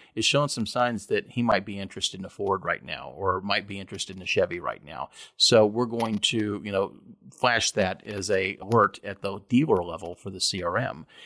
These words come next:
And then the third thing we do is we take that data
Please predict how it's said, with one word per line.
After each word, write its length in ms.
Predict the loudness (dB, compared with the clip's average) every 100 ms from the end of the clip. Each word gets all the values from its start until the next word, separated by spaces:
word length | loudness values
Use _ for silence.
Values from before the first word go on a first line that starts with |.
| -20 -2
And 140 | 4 6
then 80 |
the 120 | 4 0
third 280 | 0 -2
thing 220 | -2 -6 -6
we 80 |
do 120 | -10 -8
is 140 | -8
we 100 | -10
take 280 | -10 -10 -2
that 240 | -2 -2
data 400 | -2 0 2 0